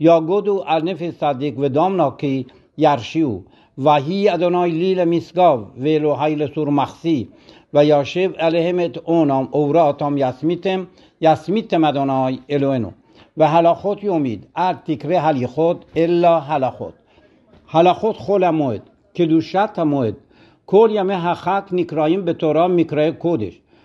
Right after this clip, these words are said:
و امرو خزال، کدشه هو به معخال و میشته و به کسوت نکیا. لاخن.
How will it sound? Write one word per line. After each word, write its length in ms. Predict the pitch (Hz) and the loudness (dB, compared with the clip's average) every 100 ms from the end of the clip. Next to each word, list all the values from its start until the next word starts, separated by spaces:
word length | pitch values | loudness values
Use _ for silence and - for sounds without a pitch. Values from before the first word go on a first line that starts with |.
| _ | _
و 60 | 143 | 2
امرو 300 | 147 143 196 | 2 2 -2
خزال، 520 | - 170 143 160 107 - _ _ _ _ | 2 0 2 0 0 -6 _ _ _ _
کدشه 520 | 165 147 131 139 - 196 | -2 -2 -2 -2 0 0
هو 340 | 175 185 170 | 0 -2 0
به 160 | 147 147 | 0 2
معخال 600 | 147 131 120 143 165 170 | 2 -2 -4 0 0 0
و 140 | 147 | 0
میشته 520 | 143 127 - - 170 | 0 -2 -4 -4 -2
و 140 | 165 139 | -2 -4
به 120 | 127 | -6
کسوت 540 | - 131 - 208 226 226 | -8 -10 -2 2 2 2
نکیا. 520 | 156 139 135 120 80 - _ _ - | -2 0 -2 -2 -4 -12 _ _ -2
لاخن. 460 | 143 143 170 139 | 2 2 0 -2